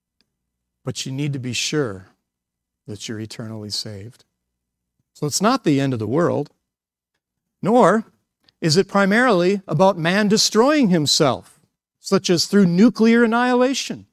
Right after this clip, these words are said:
And oftentimes people speak of Armageddon that way. It is also not something that will happen tomorrow or the next day or the next month or even next year.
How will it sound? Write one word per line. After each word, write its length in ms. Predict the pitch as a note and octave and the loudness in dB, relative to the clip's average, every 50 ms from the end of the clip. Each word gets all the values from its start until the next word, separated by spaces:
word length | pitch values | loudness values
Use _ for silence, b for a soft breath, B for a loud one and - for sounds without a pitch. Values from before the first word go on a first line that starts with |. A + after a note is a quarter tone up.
| _ _ _ _ _ _ _ _ _ | _ _ _ _ _ _ _ _ _
And 120 | C3 B2+ | -6 -2
oftentimes 640 | C#3 E3+ F3 - D#3+ C#3+ - F3 F3 F3 E3 - - | -2 -2 -2 -2 -4 -4 -2 -2 0 0 -2 -6 -4
people 280 | - F#3 F#3 F#3+ F#3 | -4 -6 -4 -2 -4
speak 360 | D#3+ - - - D3 F3+ - | -4 -4 -4 -2 -2 -2 -2
of 180 | G#3 F#3+ D#3 - | -2 -4 -4 -4
Armageddon 640 | - C3+ D3+ F3+ F#3 F#3 D3 F3 F#3+ F#3 F#3+ F#3+ F#3+ | 0 0 2 2 2 0 0 0 0 0 -2 -2 -4
that 200 | G#3 A#3+ D4+ - | -4 -6 -6 -8
way. 260 | - A2+ F#2+ G#2+ - _ _ _ _ _ _ _ _ _ _ _ _ | -10 -12 -12 -14 -18 _ _ _ _ _ _ _ _ _ _ _ _
It 80 | - F3 | 2 4
is 120 | G3 D#3 | 4 6
also 340 | F3+ A#3+ D#4 C#4+ - - G#3+ | 6 4 4 2 2 2 2
not 300 | D#3+ D#3+ E3 F3+ F3+ - | 2 2 2 0 0 0
something 500 | - - - A3 B3+ A#3+ - F#3 F3 E3+ | 0 2 2 2 0 0 -2 -2 -2 -2
that 140 | E3 F3+ - | -2 -2 -2
will 160 | F3 F3+ E3+ | -2 -2 0
happen 420 | D3 F3 F#3 G3 - - C#3 C#3 B2+ | 0 0 0 0 -2 -4 -6 -8 -8
tomorrow 600 | - - C#3+ C#3+ C#3+ C#3+ D3 E3+ G#3+ C4 C4+ - _ _ _ _ _ _ - | -8 -4 0 2 2 2 2 2 0 -2 -4 -8 _ _ _ _ _ _ -2
or 140 | D3+ D#3 C#3+ | 0 0 0
the 80 | C#3+ | 0
next 320 | C#3 D3 D#3+ F3 - - - | 0 0 0 0 -2 -4 -2
day 340 | - F3 F#3 G#3 A#3 B3 | 0 0 0 0 0 0
or 100 | G#3+ C3 | -2 -2
the 120 | C3 C#3 C3+ | -2 -2 -2
next 260 | C#3+ C#3 - - - | -2 -2 -2 -4 -2
month 340 | C#3+ D3+ E3 G3+ B3+ B3 - | 0 0 0 0 0 -4 -4
or 140 | - D#3 E3+ | 0 2 2
even 260 | F#3+ F#3 G#3 G3+ G3 | 2 2 2 0 0
next 320 | G3+ A3 A3+ - - - | 0 -2 -2 -4 -4 -2
year. 380 | A3+ A#3 D4 E4 D4+ F3+ G#2+ | 0 0 2 0 -2 -4 -8